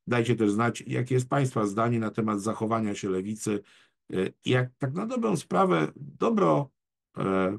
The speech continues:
prawa kobiet, dobro kobiet, e, zostało troszeczkę tutaj użyte do stworzenia pewnej awantury, e, która miałaby uderzyć w Koalicję Obywatelską i uderzyć w Donalda Tuska.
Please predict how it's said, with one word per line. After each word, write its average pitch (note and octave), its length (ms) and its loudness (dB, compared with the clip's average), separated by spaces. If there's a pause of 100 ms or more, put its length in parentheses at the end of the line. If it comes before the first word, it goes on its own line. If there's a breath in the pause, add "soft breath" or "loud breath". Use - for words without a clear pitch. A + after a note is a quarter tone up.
(140)
prawa F3 340 2
kobiet, C#3+ 340 0 (340)
dobro F3 300 4
kobiet, C3 540 4 (380)
e, G#2+ 340 2
zostało C#3+ 500 4
troszeczkę C3+ 500 2
tutaj C3 260 4
użyte B2+ 680 4 (360 soft breath)
do G2 500 2 (320)
stworzenia A2+ 560 2
pewnej A2 340 2
awantury, G2+ 840 4 (360)
e, F#2+ 200 -6
która G2+ 360 0
miałaby G2 420 2
uderzyć F#2 380 2
w - 80 -14
Koalicję F#2 400 -2
Obywatelską F#2+ 480 -4
i F#2+ 40 -2
uderzyć F2+ 440 -2 (340)
w F2+ 120 -4
Donalda F#2+ 460 2
Tuska. G2+ 500 -2